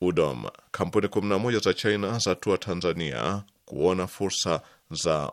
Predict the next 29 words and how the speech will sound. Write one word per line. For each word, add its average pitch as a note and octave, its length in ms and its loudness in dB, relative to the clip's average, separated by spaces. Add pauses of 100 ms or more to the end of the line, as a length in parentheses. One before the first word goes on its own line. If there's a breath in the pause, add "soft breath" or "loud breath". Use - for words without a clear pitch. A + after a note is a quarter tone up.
uwekezaji," D#2 1200 0 (180)
na B1+ 160 -8
"Makarani F2 600 -2
wapigwa F2 380 2
marufuku - 420 -4
kurekodi E2 440 0
mahojiano E2+ 580 -2
ya D2+ 80 -2
sensa, A2+ 400 0
huku D#2+ 260 -4
asilimia D#2 360 -4
themanini D#2 380 -6
na E2+ 80 -4
sita A2+ 340 0 (400 loud breath)
ya G2 140 8
Watanzania G2 760 2
wakifikiwa F2+ 800 0
na D2 120 -4
makarani E2 540 -4
hao D#2 240 -4
wa D2+ 100 -2
sensa." - 480 -8 (680 loud breath)
Kwa - 100 -4
upande A2 220 4
wake, B2 280 8
gazeti A2+ 340 6
la G#2 140 6
Majira G#2 380 4
limeandika, F#2+ 920 2